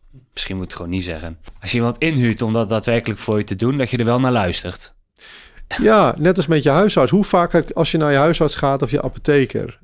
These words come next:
Speaker 2: hè, eh, hij of zij doet een onderzoek en, en dan, dan komt er een advies. Dat kan zijn een medicijn of een bepaalde aanpak. Hoe vaak weerleg je dat? Nou, eigenlijk nooit. En een hele enkele keer wil je een second opinion hebben.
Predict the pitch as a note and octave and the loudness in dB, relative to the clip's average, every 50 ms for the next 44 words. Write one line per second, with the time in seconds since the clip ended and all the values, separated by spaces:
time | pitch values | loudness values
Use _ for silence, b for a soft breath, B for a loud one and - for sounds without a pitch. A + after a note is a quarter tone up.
0 | A#3 A3+ G#3 D3 C3+ D#3 - - - - C#2 - D3 - b b b b b b | -16 -10 -6 -4 -4 -4 -4 -4 -4 -6 -6 -6 -6 -8 b b b b b b
1 | b b b b b - - - - - - - - - - - B2 A#2 A#2 A2+ | b b b b b -18 -20 -20 -20 -20 -20 -20 -20 -10 -4 0 2 2 2 2
2 | - A#2+ A2 A2 G#2+ A2 - - - D3 E3 F3+ F3 D#3+ C#3+ E3 E3 E3 D#3+ - | 2 0 0 0 0 -2 -2 -2 0 2 2 4 4 4 4 4 4 2 2 -2
3 | - - - - C#3 B2+ A#2+ - - D#3 B2+ A#2 - - _ - C#3 A#2+ A#2+ B2 | -10 -16 -12 -8 -6 -4 -4 -4 -4 -4 -4 -4 -4 -8 _ -4 -2 -2 -2 -2
4 | A2+ - _ _ _ - - - - B2+ B2 A2 - D3 C#3+ C3 - C3 A#2+ B2 | -4 -8 _ _ _ -20 -20 -12 -8 -6 -6 -2 0 0 0 2 0 0 2 2
5 | B2 A#2+ A#2 - - D3 A#2+ G2+ - - - - A2 - - G#2 G#2 G#2+ G#2+ G#2+ | 2 0 0 0 0 0 0 0 -2 -4 -4 -6 -4 -2 -2 -2 -2 0 -2 -2
6 | G#2 G#2 G#2+ A2 G#2+ G#2 G#2 - C3 B2+ B2 B2+ B2+ B2 A#2+ - G#2+ G#2 - A#2 | 0 0 0 0 0 0 0 0 2 2 2 2 2 0 0 -2 -4 -4 -4 -6
7 | G#2+ G#2+ - - A#2 A2 G#2 G#2 G#2+ - - C3+ A#2 G#2 - F#2+ F2+ - _ b | -6 -6 -4 -2 -2 0 0 0 -2 0 0 -2 -2 -2 -4 -8 -8 -10 _ b
8 | b b b b - D3 F#3+ G#3+ - - - D#3+ D#3+ D#3+ D#3+ D#3 - - _ _ | b b b b 0 2 2 2 0 0 -2 -2 0 -2 -4 -4 -8 -14 _ _
9 | D#3+ F3 C3+ G#2+ C3 D3 C#3+ C#3 D#3 F3 - - - A#2+ A2 G#2+ F#2+ D2 - - | -14 -8 -2 0 2 4 4 4 4 2 0 -2 -4 -4 -2 -2 -2 -4 -4 -8
10 | - - - - - B2+ C3+ B2+ - A2+ F#2+ A2 C#3+ D3+ B2+ G#2 G2 G2 - - | -10 -8 -6 -4 -2 0 0 0 0 -2 0 0 2 2 2 2 0 -2 -6 -12
11 | - - _ G#3 - D3 D#3+ D3+ C3+ - - F2+ A2 A#2 C#3 F3+ G#3 F#3 F3 E3 | -18 -18 _ -8 -4 -4 -4 -4 -4 -4 -4 -2 0 2 4 4 6 6 4 4
12 | E3 D3+ D3+ C#3+ C#3 - - D3 C#3+ C#3 B2+ C3+ C#3 C3 B2+ B2+ A#2 - - C3 | 4 4 2 2 2 2 2 2 4 4 4 4 4 2 2 0 0 -2 -2 -2
13 | - B2+ G#2+ - A2+ G2+ - D3 C#3+ B2 A2+ G#2 G2+ G2+ G2 F#2 - - | -2 -2 -4 -4 -4 -4 -2 -2 0 0 0 0 0 -2 -2 -4 -6 -10